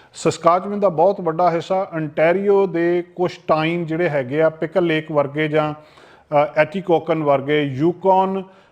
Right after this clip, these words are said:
ਅ, ਜਿਹੜਾ ਹੈ, ਇਹਨਾਂ ਨੇ ਵੀਹ ਸੌ ਵੀਹ ਦੇ ਵਿੱਚ ਇਹ ਚੇਂਜ ਬੰਦ ਕਰ ਦਿੱਤੀ ਸੀ। ਹੁਣ ਜੇ ਇੰਨੇ ਥਾਵਾਂ ਦੇ ਉੱਤੇ ਕੰਮ ਸਰ ਸਕਦਾ ਆ,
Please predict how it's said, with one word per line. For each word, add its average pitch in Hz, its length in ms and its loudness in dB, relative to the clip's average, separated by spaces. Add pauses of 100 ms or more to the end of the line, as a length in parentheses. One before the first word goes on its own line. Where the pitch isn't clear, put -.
(220)
ਅ, 151 40 2
ਜਿਹੜਾ 180 380 4
ਹੈ, 180 120 -2
ਇਹਨਾਂ 175 160 -4
ਨੇ 185 100 -2
ਵੀਹ 175 120 -2
ਸੌ 180 140 -2
ਵੀਹ 202 180 0
ਦੇ 208 100 4
ਵਿੱਚ 170 220 -2
ਇਹ 156 140 -2
ਚੇਂਜ 147 280 -4
ਬੰਦ 139 280 0
ਕਰ 135 200 0
ਦਿੱਤੀ 127 280 -6
ਸੀ। 147 100 -8
ਹੁਣ 190 200 -2
ਜੇ 220 220 2
ਇੰਨੇ 196 280 0
ਥਾਵਾਂ 185 320 0
ਦੇ 190 100 0
ਉੱਤੇ 185 200 -4
ਕੰਮ 170 280 -2
ਸਰ 160 200 0
ਸਕਦਾ 147 640 0
ਆ, - 60 -12